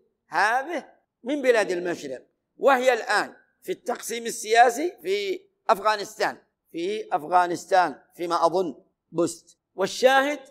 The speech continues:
منسوب إلى بست فهو بستي، والخطابي نسبة إلى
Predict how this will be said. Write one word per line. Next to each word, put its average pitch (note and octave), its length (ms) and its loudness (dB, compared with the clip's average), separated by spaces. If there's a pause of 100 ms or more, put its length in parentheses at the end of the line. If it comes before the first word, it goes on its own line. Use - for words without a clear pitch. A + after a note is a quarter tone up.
(220)
منسوب G#3 560 -4
إلى F#3+ 300 4
بست A3 380 0
فهو G3 240 2
بستي، E3+ 480 -6 (280)
والخطابي A3+ 960 2 (380)
نسبة G#3+ 420 -2
إلى G#3+ 500 2